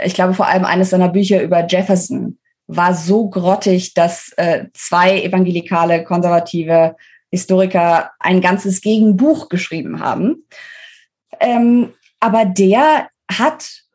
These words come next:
hohe Beziehungen, äh, in die Republikanische Partei, war selbst, äh, wenn ich mich recht erinnere, ich glaube, im Vorstand der Republikanischen Partei in Texas eine Zeit lang,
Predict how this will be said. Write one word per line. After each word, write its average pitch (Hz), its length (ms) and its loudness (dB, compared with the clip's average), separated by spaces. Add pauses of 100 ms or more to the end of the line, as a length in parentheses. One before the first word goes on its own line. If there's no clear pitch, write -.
(200)
hohe 294 220 2
Beziehungen, 269 840 2
äh, 226 340 2
in 233 60 0
die 226 100 0
Republikanische 214 680 -2
Partei, 247 520 0
war 180 180 2
selbst, 202 500 0
äh, 214 180 2
wenn 208 100 0
ich 208 120 -6
mich 208 160 -4
recht 214 180 -4
erinnere, 202 560 2
ich 190 80 -8
glaube, 190 220 0
im 185 100 0
Vorstand 214 560 -2
der 196 120 0
Republikanischen 190 640 -2
Partei 190 320 0
in 175 120 -2
Texas 254 480 -4
eine 233 120 0
Zeit 214 320 0
lang, 202 320 0